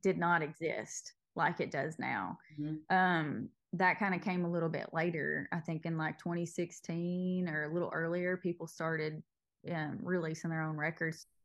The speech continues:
Speaker 1: to
Speaker 2: Sure.
Speaker 1: TuneCore and it getting on streaming outlets. And, um, I don't think I, like, made a conscious choice to, to, like, "I'm gonna do this Americana thing," or, "I'm not gonna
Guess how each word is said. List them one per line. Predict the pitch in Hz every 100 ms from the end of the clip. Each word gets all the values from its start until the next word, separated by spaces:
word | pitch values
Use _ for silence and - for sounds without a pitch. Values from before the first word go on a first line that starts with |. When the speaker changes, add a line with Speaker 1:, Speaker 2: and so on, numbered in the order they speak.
| -
Speaker 1:
to | -
Speaker 2:
Sure. | -
Speaker 1:
TuneCore | 175 175 165 151 147 147
and | 160 - - - -
it | 175 -
getting | 170 170 165
on | 160
streaming | 165 - 185 190 185 160
outlets. | 151 - 147 143 - - -
And, | 175 165 160 156 _ _ _ _ _ _ _ _ 214
um, | 220 190 -
I | 196
don't | 240 269
think | 277 285
I, | 269 226 - - _ -
like, | 196 190
made | 180 180 190
a |
conscious | 190 185 185 175 -
choice | - 196 202 196
to, | 190 175 165 - _ _ _ _
to, | - 196 175 170 -
like, | 165 165 -
"I'm | 180
gonna | 190 175 175
do | 175 170
this | 170 196 190 - -
Americana | 185 185 180 - 226 175
thing," | - 156 143 160
or, | 156 147
"I'm | 185 185 180
not | 180 170 -
gonna | 180 175 170